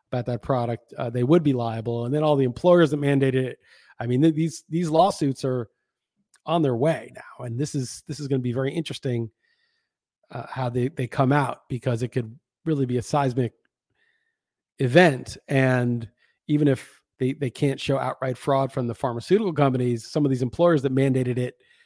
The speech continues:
may have problems, and there are cases on the docket about this right now. And this is one of the reasons I think they're kinda hastening to World War Three, because the accountability in this is so vast.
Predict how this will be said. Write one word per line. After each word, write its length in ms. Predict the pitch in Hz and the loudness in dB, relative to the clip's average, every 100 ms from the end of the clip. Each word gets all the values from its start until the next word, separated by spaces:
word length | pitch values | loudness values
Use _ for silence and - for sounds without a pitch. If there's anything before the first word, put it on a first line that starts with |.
| _ | _
may 160 | 120 139 | -4 0
have 240 | 131 127 | -2 -4
problems, 760 | - 180 190 143 123 131 135 - _ _ _ _ | 0 4 4 4 0 -2 -6 -14 _ _ _ _
and 100 | 127 | -4
there 80 | 131 | -2
are 40 | 135 | 2
cases 320 | 196 214 170 | 2 4 4
on 100 | 151 | 4
the 80 | 127 | 6
docket 420 | 160 214 - - _ _ _ | 6 6 2 -12 _ _ _
about 320 | 135 175 226 | 0 4 4
this 200 | - 120 | 2 -8
right 160 | 117 117 | -10 -8
now. 360 | 120 113 117 - _ _ _ _ _ - | -6 -6 -8 -12 _ _ _ _ _ 0
And 600 | 151 147 139 135 127 117 _ _ _ _ _ _ _ _ | 2 4 4 2 0 -4 _ _ _ _ _ _ _ _
this 160 | 139 | -8
is 180 | 143 - | -8 -8
one 220 | 160 139 | -4 0
of 40 | 143 | 2
the 60 | |
reasons 240 | 135 127 123 | 2 2 0
I 80 | 120 | -2
think 200 | 131 117 | -4 -2
they're 120 | 123 | -6
kinda 280 | - 139 117 | -4 -6 -2
hastening 500 | 117 156 139 127 120 | 0 0 0 -2 -2
to 100 | 123 | 0
World 220 | 135 131 | 2 2
War 160 | 123 | 0
Three, 340 | 117 - 165 123 | -2 0 0 0
because 300 | 117 131 113 | -2 -4 -4
the 80 | 127 | -4
accountability 580 | - 143 120 139 120 | -2 -4 -2 -2 -2
in 80 | 113 | -4
this 160 | 113 - | -8 -10
is 80 | - | -6
so 160 | 147 | -4
vast. 640 | 120 131 123 107 - - | -4 -4 -6 -8 -14 -18